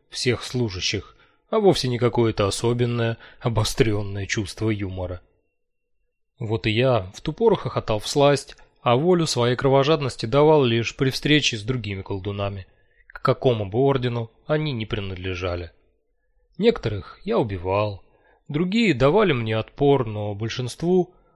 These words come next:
хватало ума просто обходить меня стороной, как бешеную собаку. Они, надо думать, были столь же брезгливы и высокомерны, как я сам, и справедливо полагали, что победа над безумцем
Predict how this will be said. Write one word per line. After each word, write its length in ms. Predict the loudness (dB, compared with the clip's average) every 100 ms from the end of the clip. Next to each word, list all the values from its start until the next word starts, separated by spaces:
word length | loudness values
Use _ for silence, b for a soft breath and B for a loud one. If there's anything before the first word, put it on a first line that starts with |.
| b
хватало 540 | -4 -2 2 2 4
ума 340 | 4 4 2
просто 380 | 4 2 2 0
обходить 600 | -2 0 0 0 -4 -8
меня 300 | -6 -4 -2
стороной, 640 | -4 -4 -4 -4 -8 -10 -14 _ _ -6
как 200 | -4 -2
бешеную 420 | -4 -4 -8 -10
собаку. 560 | -6 -4 -6 -8 -14 -18 _ _ _ _ _ _ _ _ -4
Они, 240 | 0 2
надо 240 | 2 2 2
думать, 320 | 2 0 0
были 320 | 0 2 2
столь 320 | 2 2 0
же 140 | 0 -4
брезгливы 640 | -2 -2 -2 0 2 2
и 20 |
высокомерны, 840 | 2 -2 0 0 2 0 0 -4 -6 b b -8
как 200 | -4 0
я 160 | 0
сам, 400 | 2 0 0 -4 _ _ _ _ _
и 280 | -10 -6 -6
справедливо 580 | -6 0 0 0 0 -2
полагали, 600 | 0 0 2 2 2 0
что 280 | -2 -6 -6
победа 440 | 0 2 2 -2
над 160 | -6 -6
безумцем 680 | -4 -2 0 -2 -2 -4